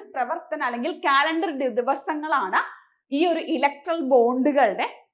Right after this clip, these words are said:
കാലാവധി അഥവാ വാലിഡിറ്റി എന്ന് പറയുന്നത്. ഇഷ്യൂ ചെയ്യുന്ന ദിവസം മുതൽ, ഇഷ്യൂ ചെയ്യുന്ന ദിവസം മുതൽ പതിനഞ്ച് കാലണ്ടർ ഡേയ്സ് ആണ് ഈ ഒരു ഇലക്ട്രൽ ബോണ്ടുകളുടെ വാല്യൂ എന്ന് പറയുന്നത്.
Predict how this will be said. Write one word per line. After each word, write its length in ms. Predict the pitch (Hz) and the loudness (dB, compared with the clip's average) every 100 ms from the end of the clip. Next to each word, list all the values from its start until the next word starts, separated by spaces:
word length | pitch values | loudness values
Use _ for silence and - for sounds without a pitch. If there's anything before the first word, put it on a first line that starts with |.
| 240 | 2
കാലാവധി 640 | 233 254 277 294 294 240 | 6 8 10 8 6 2
അഥവാ 220 | 202 208 | 0 0
വാലിഡിറ്റി 500 | 220 220 220 240 247 | 2 4 4 2 0
എന്ന് 120 | 269 | 2
പറയുന്നത്. 400 | 247 208 185 - - _ _ | 4 2 0 -10 -16 _ _
ഇഷ്യൂ 440 | - 339 349 - 415 440 427 | 0 0 0 -4 -4 -4 -4
ചെയ്യുന്ന 420 | 339 349 370 403 427 330 | -4 -4 -8 -8 -8 -6
ദിവസം 440 | 285 311 320 330 | 2 2 2 -2
മുതൽ, 220 | 254 208 - - _ | -2 -6 -8 -12 _
ഇഷ്യൂ 420 | 247 277 - 339 370 | -10 -8 -8 -8 -8
ചെയ്യുന്ന 640 | 370 302 294 302 269 - - - - | -8 -8 -8 -6 -6 -6 -10 -20 -8
ദിവസം 540 | 226 285 339 - 359 311 | -2 0 0 0 -6 -6
മുതൽ 220 | 240 202 233 - _ - | -6 -4 -4 -8 _ 2
പതിനഞ്ച് 680 | 285 277 349 370 381 370 427 - - | 4 4 0 0 -2 -8 -12 -12 -2
കാലണ്ടർ 720 | 311 285 330 370 370 381 381 | 0 2 2 0 -2 -8 -6
ഡേയ്സ് 420 | 285 269 277 285 359 | -4 -4 -6 -6 -6
ആണ് 560 | 220 190 285 - - | -4 -4 -6 -8 -10
ഈ 160 | 277 339 | -6 -2
ഒരു 340 | 240 311 - - - | -2 -4 -10 -18 -8
ഇലക്ട്രൽ 460 | 254 285 - 370 359 | 0 0 0 -6 -2
ബോണ്ടുകളുടെ 800 | 254 247 254 269 277 254 - - - | 0 0 -2 -2 -2 -2 -4 -10 -6
വാല്യൂ 400 | 220 226 233 262 | -2 0 0 -2
എന്ന് 120 | 262 | 0
പറയുന്നത്. 400 | 277 202 170 165 | 2 2 0 -8